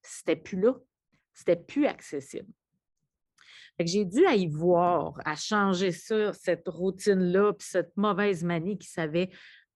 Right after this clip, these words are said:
placée dans mon quotidien, parce que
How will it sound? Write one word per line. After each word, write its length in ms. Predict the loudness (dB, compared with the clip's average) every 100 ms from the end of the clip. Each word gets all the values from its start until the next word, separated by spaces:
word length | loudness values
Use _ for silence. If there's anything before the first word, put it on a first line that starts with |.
| _ _
placée 720 | -2 0 -2 -2 0 0 -2 _ _ _ _
dans 320 | -2 0 0
mon 160 | -2 -6
quotidien, 720 | -4 -6 -4 -10 -4 -2 -2 -6 _ _ _ _ _ _ _ _ -12
parce 160 | -8
que 240 | 2 2